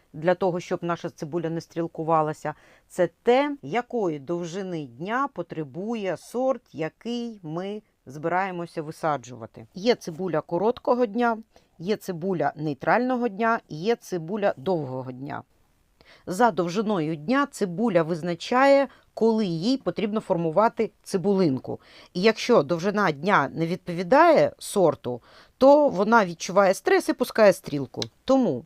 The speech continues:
для озимого вирощування краще брати цибулю короткого і нейтрального дня.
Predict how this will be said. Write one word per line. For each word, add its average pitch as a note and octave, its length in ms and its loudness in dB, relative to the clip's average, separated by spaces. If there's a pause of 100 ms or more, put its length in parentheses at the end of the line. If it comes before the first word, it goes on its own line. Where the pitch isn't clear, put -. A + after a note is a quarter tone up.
(140)
для G#3 400 2
озимого G#3+ 560 2
вирощування C3+ 720 -2 (500)
краще B3+ 520 2
брати A3 420 2
цибулю G#3 520 -2
короткого A3 600 2 (100)
і D4+ 140 4
нейтрального D3+ 840 4
дня. C#3+ 400 -2